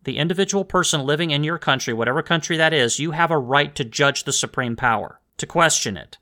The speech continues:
You have a right as a human being with a voice. Now, I would say most often you can do that respectfully. Sometimes you have to get loud about it. Otherwise, they don't listen to you. Have any of you ever tried to call your congressman or senator? If you have, then you know what I'm talking about.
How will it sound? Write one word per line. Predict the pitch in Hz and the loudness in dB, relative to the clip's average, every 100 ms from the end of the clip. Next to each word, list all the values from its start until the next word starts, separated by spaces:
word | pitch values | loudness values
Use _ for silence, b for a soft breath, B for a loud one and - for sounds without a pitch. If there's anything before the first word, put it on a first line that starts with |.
| - | -8
You | 139 | 2
have | 202 | 2
a | 160 | 2
right | 120 131 101 - - _ - | 4 4 4 0 -14 _ -4
as | 123 | -4
a | |
human | 113 175 185 185 | -2 -2 0 2
being | 156 143 139 139 135 _ | 2 2 2 -2 -12 _
with | - 135 | -4 -2
a | |
voice. | 117 139 123 95 - - - _ | 2 2 2 0 -4 -4 -10 _
Now, | 123 127 | 0 4
I | 180 | 4
would | 220 | 2
say | - 156 170 | 0 2 2
most | 147 175 - | 2 2 2
often | 127 139 160 | 2 2 -2
you | 131 | -2
can | 139 123 | -2 -2
do | 123 | -2
that | 123 143 | 0 0
respectfully. | 165 - 190 - - 65 - _ _ | -2 2 0 0 -12 -14 -18 _ _
Sometimes | - 151 156 170 160 | -6 -2 2 2 2
you | |
have | 165 | -2
to | 156 | 0
get | 160 | 0
loud | 135 147 160 | 4 6 4
about | 107 101 - | 2 -6 -8
it. | - | -6
Otherwise, | 139 165 170 165 | 0 2 4 4
they | 180 | 2
don't | 175 180 | 0 2
listen | 202 202 | 0 -2
to | - 76 | -6 -10
you. | - _ _ | -12 _ _
Have | - 131 | -2 2
any | 190 | 2
of | 180 | 2
you | 196 | 0
ever | 180 | 0
tried | 175 185 143 | 0 0 0
to | |
call | - 156 | 0 2
your | 165 135 | 2 2
congressman | - 151 156 156 170 | 0 0 -2 -4 -2
or | 135 | -2
senator? | - 143 151 165 - _ - | 0 0 -2 -8 -14 _ -10
If | 131 | -2
you | 139 | 0
have, | 156 170 127 | 4 4 2
then | 127 | 0
you | 131 | 2
know | 147 | 2
what | 135 | 2
I'm | 117 | 2
talking | 143 131 101 | 0 0 -4
about. | - 57 | -12 -16